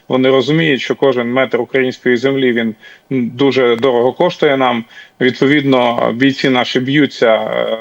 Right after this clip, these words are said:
дуже потужно. Е, є, незважаючи на те, що, е,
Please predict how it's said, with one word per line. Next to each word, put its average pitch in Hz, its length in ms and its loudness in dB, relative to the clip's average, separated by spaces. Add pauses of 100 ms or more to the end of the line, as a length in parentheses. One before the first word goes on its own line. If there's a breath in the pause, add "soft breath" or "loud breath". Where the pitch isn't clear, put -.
дуже 120 480 4
потужно. 139 640 0 (320 loud breath)
Е, 113 380 2 (100)
є, 139 420 0
незважаючи 143 800 0
на 127 120 -2
те, 123 200 0
що, 117 520 0
е, 110 140 -4